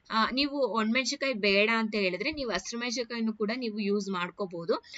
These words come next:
ನಾನಿಲ್ಲಿ ಚೆನ್ನಾಗಿರುತ್ತೆ ಅಂತ ಹೇಳ್ಬಿಟ್ಟು ಒಣಮೆಣಸಿನಕಾಯಿನ ಯೂಸ್ ಮಾಡ್ತಾ ಇದ್ದೀನಿ. So ಇವಾಗ, ಆ, ಕ್ಯಾರೆಟಿನ ರಸನೂ ಕೂಡ ತೆಗ್ದಿಟ್ಕೊಂಡಿದ್ದೀನಿ. ಹಾಗೇನೆ ಹಸಿರು ಮೆಣಸಿನಕಾಯಿಂದು ಒಂದು ಪುಡಿನೂ ಕೂಡ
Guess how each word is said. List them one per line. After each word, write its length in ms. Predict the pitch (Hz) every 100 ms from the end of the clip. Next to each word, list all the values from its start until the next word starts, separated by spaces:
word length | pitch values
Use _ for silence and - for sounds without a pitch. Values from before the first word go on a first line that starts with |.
| - -
ನಾನಿಲ್ಲಿ 360 | 262 269 269 277
ಚೆನ್ನಾಗಿರುತ್ತೆ 540 | - 240 226 226 208
ಅಂತ 120 | 202 185
ಹೇಳ್ಬಿಟ್ಟು 380 | 180 202 202
ಒಣಮೆಣಸಿನಕಾಯಿನ 680 | - 202 202 202 185 180 185 240
ಯೂಸ್ 260 | 190 180
ಮಾಡ್ತಾ 240 | 170 147 156
ಇದ್ದೀನಿ. 300 | 151 190 381 - - - -
So 100 | 254
ಇವಾಗ, 220 | 226 220 311 277
ಆ, 140 | 202
ಕ್ಯಾರೆಟಿನ 520 | 190 208 202 196 220 190
ರಸನೂ 340 | 185 196 196
ಕೂಡ 180 | 185 190 233
ತೆಗ್ದಿಟ್ಕೊಂಡಿದ್ದೀನಿ. 840 | 220 156 180 175 185 170 165 196
ಹಾಗೇನೆ 500 | 262 226 190 175 208 370 - - - 247
ಹಸಿರು 220 | 233 302
ಮೆಣಸಿನಕಾಯಿಂದು 640 | 262 240 226 208 196 254
ಒಂದು 280 | - 220 202
ಪುಡಿನೂ 380 | - 214 214 214
ಕೂಡ 180 | 190